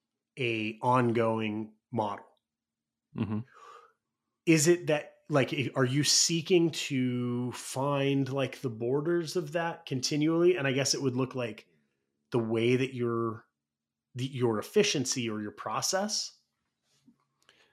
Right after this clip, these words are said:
Speaker 2: So I think when you describe flow state in the way that, that you approach it, I think when I'm achieving that is when I'm designing the knife first, first and foremost,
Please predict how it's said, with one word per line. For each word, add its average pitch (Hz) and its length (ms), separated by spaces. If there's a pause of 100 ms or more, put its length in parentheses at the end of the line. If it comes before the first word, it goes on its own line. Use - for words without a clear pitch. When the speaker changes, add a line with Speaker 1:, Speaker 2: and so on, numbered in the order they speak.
(120)
Speaker 2:
So 135 460 (140)
I 151 160
think 170 460 (260)
when 127 240
you 160 120
describe 123 460
flow 104 280
state 92 440
in 98 60
the 95 80
way 98 220
that, 95 220 (160)
that 98 160
you 98 160
approach 95 400
it, 87 140 (340)
I 101 100
think - 460
when 120 200
I'm 131 260
achieving 110 640
that 95 420
is 104 200
when 113 200
I'm 104 200
designing 107 640
the 127 80
knife 95 260
first, - 380 (120)
first - 300
and 95 100
foremost, 95 560